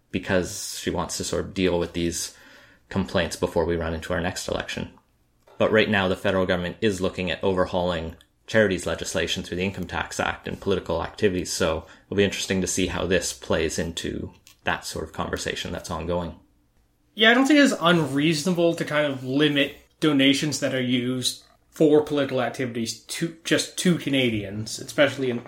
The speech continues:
Speaker 2: surrounding an election. And, you know, this seems like a fairly reasonable request on the Conservatives' parts to update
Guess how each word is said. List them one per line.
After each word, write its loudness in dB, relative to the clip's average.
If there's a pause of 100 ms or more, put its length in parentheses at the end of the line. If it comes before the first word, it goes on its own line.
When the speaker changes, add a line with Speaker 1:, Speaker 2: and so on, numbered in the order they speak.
(100)
Speaker 2:
surrounding 4
an 0
election. 2 (580)
And, 0
you 0
know, 4
this 0 (800)
seems 4
like 2
a 2
fairly 4
reasonable 2
request -2
on -2
the -2
Conservatives' -4
parts -4
to -2 (560)
update -2